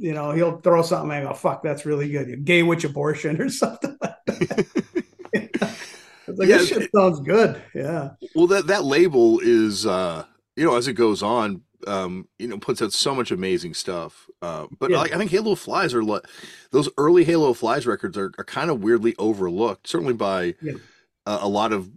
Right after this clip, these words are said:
Speaker 2: early fans of punk music. Is just, you know, just, I don't know why, but they are so great. Like,
Speaker 1: Yeah, I,
Speaker 2: <laughs> so
Speaker 1: I, I
Speaker 2: misanthropic.
Speaker 1: I agree. I, I, I love 'em too. And yeah, you know, I don't know what it is. If, if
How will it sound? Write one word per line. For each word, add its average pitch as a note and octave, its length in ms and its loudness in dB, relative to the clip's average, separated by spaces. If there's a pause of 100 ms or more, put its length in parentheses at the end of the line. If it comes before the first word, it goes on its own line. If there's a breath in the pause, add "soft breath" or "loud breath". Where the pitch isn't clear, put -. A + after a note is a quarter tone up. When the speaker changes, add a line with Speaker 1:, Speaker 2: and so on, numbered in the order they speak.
(160)
Speaker 2:
early G#2 280 -2
fans G2 300 -2
of F2 80 -10
punk C#3 260 -6
music. F#2+ 320 -6
Is F#2 100 -10
just, - 240 -8 (100)
you G2 220 -6
know, E2+ 180 -10 (120)
just, F2+ 160 -12
I G2 60 -6
don't G#2+ 100 -2
know A#2 40 -2
why, G#2 300 0
but F2 300 -8
they A2 140 2
are G2 160 0
so G#2 580 -4
great. E2+ 560 -8
Like, E2 480 -10
Speaker 1:
Yeah, F3+ 260 0
I, D#3+ 140 0
Speaker 2:
<laughs> - 20 2
so D3 420 2
Speaker 1:
I, G#2 40 4
I G#2 100 4
Speaker 2:
misanthropic. G#2 800 -4 (500)
Speaker 1:
I A3 120 2
agree. A#3 360 0
I, D3 160 -2
I, F3 200 -2
I E3+ 220 -4
love F3 220 2
'em D#3+ 160 -2
too. G3+ 200 2
And C#3+ 280 -6 (440)
yeah, B3 180 6
you A3+ 140 6
know, B3 80 6
I G#3 100 6
don't B3+ 160 8
know A3+ 120 6
what A#3 140 8
it A3+ 120 6
is. F3+ 260 2
If, D#3+ 180 -4
if F3 320 -2